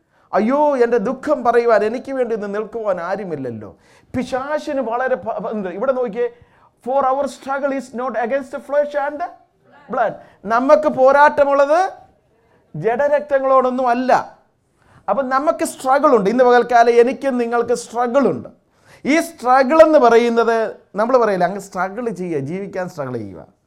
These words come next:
ആത്മീയ കാര്യത്തിൽ സ്ട്രഗിൾ ചെയ്യുക. ഇങ്ങനെ ആരെങ്കിലും സ്ട്രഗിൾ ചെയ്യുന്നുണ്ട്, പ്രാർത്ഥിക്കാൻ ഒക്കുന്നില്ല. പ്രിയമുള്ളവർ, സത്യം ഞാൻ ഈ പറയുന്നത്, ഒരു ദൈവദാസന് ദൈവവചനം കിട്ടിയില്ല, എന്നാ ചെയ്യും? എന്താ ഒന്ന് പറയും?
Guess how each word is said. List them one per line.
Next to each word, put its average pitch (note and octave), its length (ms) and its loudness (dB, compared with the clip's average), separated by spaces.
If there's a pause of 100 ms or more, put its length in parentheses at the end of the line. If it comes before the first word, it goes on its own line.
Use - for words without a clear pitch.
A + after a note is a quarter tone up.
(440)
ആത്മീയ G#3 400 -2
കാര്യത്തിൽ D#3 360 -2
സ്ട്രഗിൾ C3 300 -8
ചെയ്യുക. G#2+ 380 -10 (600)
ഇങ്ങനെ A3 260 -2
ആരെങ്കിലും G#3 520 0
സ്ട്രഗിൾ F#3+ 320 -4
ചെയ്യുന്നുണ്ട്, D3 360 -4
പ്രാർത്ഥിക്കാൻ F3 680 -8
ഒക്കുന്നില്ല. A#2 480 -12 (120)
പ്രിയമുള്ളവർ, F#3+ 460 -12
സത്യം E3+ 420 -16
ഞാൻ D3 160 -12
ഈ C3 40 -14
പറയുന്നത്, A#2 340 -14 (680)
ഒരു D#3 140 -4
ദൈവദാസന് F3 840 -6
ദൈവവചനം F3+ 480 -8
കിട്ടിയില്ല, C3+ 280 -10
എന്നാ B2+ 160 -10
ചെയ്യും? A2 240 -14
എന്താ C3 160 -12
ഒന്ന് C#3+ 160 -12
പറയും? A2 300 -16